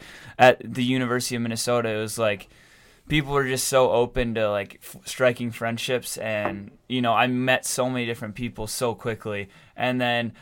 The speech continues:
I came to M L C, and all of a sudden I felt, like, super isolated because n-, I didn't have that close friendship to lean on. Um, so, like, it was very tough at the beginning. I remember just sitting in my room and being like,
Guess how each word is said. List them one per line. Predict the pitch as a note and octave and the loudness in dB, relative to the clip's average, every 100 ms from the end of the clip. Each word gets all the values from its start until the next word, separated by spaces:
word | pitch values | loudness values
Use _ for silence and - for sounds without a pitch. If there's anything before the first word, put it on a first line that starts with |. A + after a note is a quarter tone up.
| - | -8
I | B2 | -6
came | A#2+ C#3 | -2 0
to | C3 | 0
M | |
L | C3 B2 | 0 0
C, | - C#3 | -2 0
and | C3 | 2
all | B2 | 2
of | |
a | B2 | 0
sudden | - B2+ | -2 0
I | A#2 | 0
felt, | - B2 | 0 0
like, | A#2 | 0
super | - C3 - | -2 -8 -6
isolated | G#2+ A2+ - A2+ G2+ G2+ | -4 -4 -6 -6 -8 -8
because | G#2+ A#2+ G#2+ | -10 -8 -6
n-, | A2+ - - G2+ - | -6 -8 -16 -18 2
I | B2+ | 4
didn't | D#3 D3+ | 6 4
have | C#3 C#3 C3 | 6 6 6
that | A#2 | 2
close | - C3 - | 0 -6 -2
friendship | B2 B2 A#2 | -2 -2 -6
to | - | -10
lean | A2+ A#2 | -6 -4
on. | G#2+ G#2 F#2+ - - - | -2 -4 -8 -20 -20 2
Um, | A#2 G#2+ A2 | 4 4 4
so, | C3+ B2+ | 6 8
like, | A#2+ A#2 | 8 6
it | B2+ | 6
was | C3 C3 B2 | 6 6 4
very | B2+ B2+ | 4 4
tough | B2 B2+ B2+ A#2 | 4 4 4 4
at | A2 | -2
the | |
beginning. | A2+ A2+ A#2 A2+ | -2 -2 -2 0
I | G#2+ | 0
remember | A2+ A2+ G#2+ | -2 -2 -4
just | A2 - | -6 -4
sitting | A#2 A2+ | -2 -2
in | G#2+ | -2
my | G2+ | -2
room | G#2+ A#2 A2+ | -2 -2 -2
and | G#2+ G2+ | -4 -4
being | G#2+ | -4
like, | G2+ F#2+ | -2 -4